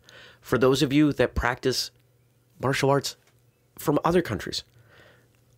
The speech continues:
I bet you saw a lot of similar stuff. The, the practice, the discipline, the militarism that is rooted in traditional martial arts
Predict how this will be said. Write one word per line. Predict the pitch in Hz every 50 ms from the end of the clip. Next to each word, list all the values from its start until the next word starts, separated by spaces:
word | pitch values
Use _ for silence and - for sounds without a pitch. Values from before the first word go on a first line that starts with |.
| _ _ _
I | 127
bet | 135 135 165 -
you | 165 160
saw | - - 147 139 139 - -
a | 110
lot | 110 113 110 107 110 123 139 151
of | 143 123 - - -
similar | - - - - 147 147 151 151 151 147 143
stuff. | - - - 147 131 - -
The, | - 123 120 120 113 - _ _ _ _ _ _ _ - - -
the | 117 117 113 - - _ _ _
practice, | - - - - 143 143 160 - - - 73 - -
the | - 110 - 131 127 123 123 123 120 113 - - _ _ _ _ _ _ _ _ 117 113 101 -
discipline, | 143 151 - - 139 104 - - 80 - - - - - - - _ _ - - _ _
the | _ 120 113 113 107 - - - -
militarism | 113 117 123 143 165 185 190 - - 120 98 90 82 - - - 95 - - - - - _ _ _ _ - - - _ _ -
that | 113 107 104
is | 110 107 95 - - - _ _ _ _ _ _ _ _ _ _ _ _ _
rooted | - 104 101 107 117 151 185 175 104 82 - - - _
in | - 120 127 117 101
traditional | - - 120 101 113 113 - - 110
martial | 107 113 113 - - 101 98
arts | 117 135 110 - - - -